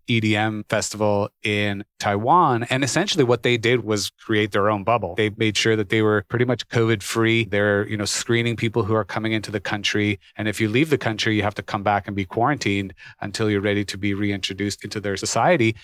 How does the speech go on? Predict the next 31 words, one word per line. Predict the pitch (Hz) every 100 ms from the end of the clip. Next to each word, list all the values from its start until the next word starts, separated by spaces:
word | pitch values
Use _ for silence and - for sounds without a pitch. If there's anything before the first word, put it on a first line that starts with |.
| -
So | - 151 143 - -
this | 120 180 -
is | 170 139
the | 107
safest | - 127 117 107 -
way. | 117 117
But | - 156 147
the | - 160
issue | 170 139 127
is, | 143 151 120 110 -
Resnicki | 110 107 131 117 127 131 139 - 110 104 104
goes | 117 110
on | 117 113 113
to | 101 107
say | - 113 113
that, | 107 107 104 -
um, | 104 101 98 110
you | 110
know, | 110
it's | 104 -
a |
costly | - 123 123 - 113
affair. | 101 - 117 107 110 - _ _
Uh, | 104 98
his | 107
profit | - - 117 113 110
margins | 107 104 107 104 98
were | 120 110 107 104 101
definitely | 113 110 123 110
bitten | 104 113 123 117 113
into, | 113 110 - 107